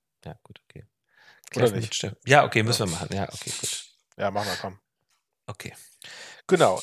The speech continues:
Speaker 2: Ähm, also, nennen wir es jetzt erstmal pro forma Kläffen mit Steffen.
Speaker 1: Mhm.
Speaker 2: Ähm, genau, also da hab ich, äh,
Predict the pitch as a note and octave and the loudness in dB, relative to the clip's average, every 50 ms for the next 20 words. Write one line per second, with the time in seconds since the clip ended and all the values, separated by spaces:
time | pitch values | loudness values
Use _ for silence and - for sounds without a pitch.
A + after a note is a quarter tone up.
0 | - - - D3+ D#3+ E3 E3+ E3+ F3 D#3 - C3 D3+ D#3 C#3 C3 B2 A2+ - - | -6 2 10 12 12 12 12 8 2 2 8 10 10 10 10 6 2 -4 -6 -8
1 | - - - - C#3+ E3+ G3+ A#3 A3+ G3+ - G3+ - - G3+ G3 - F#3 D#3 - | -14 -18 -18 0 4 4 8 10 8 8 8 6 4 4 2 2 4 2 2 2
2 | - F#3+ F#3+ - - - E3+ G3 A3 G#3+ G3 F#3+ - - - E3 E3 - E3 C#3 | 2 2 2 4 8 10 12 12 12 12 12 10 10 8 6 6 6 4 0 -6
3 | A#2+ - - - G#2 G2+ - E3 G#3+ - _ _ - A2 A2 G2+ C#3 F#3 - - | -6 -6 -4 -4 -4 -4 -6 -10 -16 -18 _ _ -10 -8 -8 -6 -8 -8 -10 -12
4 | - - - - - _ _ _ C#3+ D3 D3+ D#3 D#3+ D#3 D#3+ - _ _ _ - | -14 -16 -18 -18 -18 _ _ _ 10 10 10 10 8 2 -4 -8 _ _ _ -14
5 | - - - - - - - - - _ _ _ _ _ _ _ _ _ - - | -14 -14 -12 -12 -12 -12 -12 -16 -20 _ _ _ _ _ _ _ _ _ -20 -20
6 | - - - - _ _ - E3+ E3+ D3+ C3 B2 - C#3+ D3 D#3 F3+ G#3 G#3 G#3+ | -20 -20 -20 -20 _ _ 6 10 12 12 12 12 10 8 8 12 12 12 12 12
7 | G#3+ - G3+ G#3 - - - - - E3+ E3 E3 E3 D#3+ D#3+ D#3 D#3 D#3+ D#3+ | 10 8 4 -4 -4 -4 0 6 10 12 12 12 12 12 12 12 12 10 8